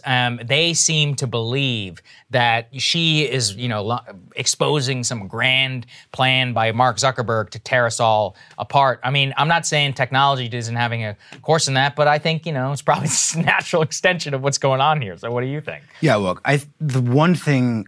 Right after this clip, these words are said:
Speaker 2: I would push back on, 'cause
Speaker 1: Yeah.
Speaker 2: I think people may misinterpret it, is the idea that she's just propped up. I
Speaker 1: Mm.
Speaker 2: think the whistleblower actually authentically
Speaker 1: Believes
Speaker 2: really
Speaker 1: this?
Speaker 2: speak-, she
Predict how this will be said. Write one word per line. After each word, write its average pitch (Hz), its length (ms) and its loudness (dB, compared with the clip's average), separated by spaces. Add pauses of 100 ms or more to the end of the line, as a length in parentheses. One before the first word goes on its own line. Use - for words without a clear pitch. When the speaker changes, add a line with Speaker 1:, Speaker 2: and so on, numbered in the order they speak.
(140)
Speaker 2:
I 101 80 -2
would 92 220 -4
push - 300 -6
back 82 260 -2
on, 80 200 -8
'cause 101 140 -2
Speaker 1:
Yeah. 87 40 -6
Speaker 2:
I 87 60 -8
think 98 180 -8
people 95 380 -8
may 82 380 -8
misinterpret 80 960 -10
it, 53 240 -8 (640)
is 107 200 -4
the 113 100 0
idea 95 220 0
that 82 120 -8
she's 78 200 -4
just 80 180 -12
propped - 340 -14
up. - 300 -12
I 101 140 -4
Speaker 1:
Mm. 123 100 -4
Speaker 2:
think 117 460 -4
the 95 80 -6
whistleblower 78 960 -6 (800)
actually 127 580 2
authentically 95 1160 -2
Speaker 1:
Believes 101 180 -6
Speaker 2:
really 104 220 2
Speaker 1:
this? - 180 2
Speaker 2:
speak-, 113 320 0 (240)
she - 240 0